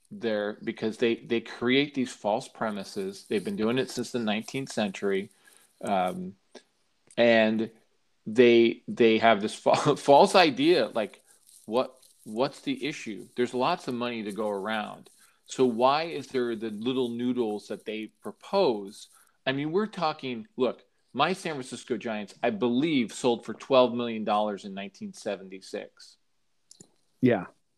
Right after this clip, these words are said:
Speaker 1: That franchise is valued at probably a billion dollars at least. At
Speaker 2: Yeah.
Speaker 1: least, okay? So
Speaker 2: Oh, my goodness.
Speaker 1: So, eh, listen,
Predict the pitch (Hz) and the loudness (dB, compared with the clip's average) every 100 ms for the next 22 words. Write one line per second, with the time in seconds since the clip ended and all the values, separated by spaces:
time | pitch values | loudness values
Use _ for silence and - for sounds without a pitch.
0 | _ - 147 - 180 190 190 156 135 117 | _ 4 4 6 2 2 2 4 4 0
1 | 98 98 123 127 135 107 104 95 98 _ | -10 0 6 6 6 2 -8 -12 -16 _
2 | _ _ _ _ _ 123 113 - _ _ | _ _ _ _ _ -2 0 -2 _ _
3 | _ _ _ - 165 160 120 120 123 113 | _ _ _ 0 0 0 -4 -6 -6 -8
4 | 113 120 117 110 104 98 98 92 - 113 | -6 -6 -8 -8 -8 -8 -10 -18 -20 -16
5 | 107 104 - - - _ _ - 117 120 | -14 -14 -16 -20 -20 _ _ -6 2 2
6 | 104 - - 123 - 120 151 - - - | 2 -2 -8 -8 0 -2 -2 -14 -20 -20
7 | - - 185 160 120 107 95 92 92 92 | -8 6 6 8 6 4 0 -2 -2 -4
8 | - - 190 175 165 151 _ _ _ - | -10 4 6 6 2 -4 _ _ _ -8
9 | - - 127 - - 131 190 170 147 123 | -8 -10 -20 -20 -20 -14 0 4 4 0
10 | 95 | -8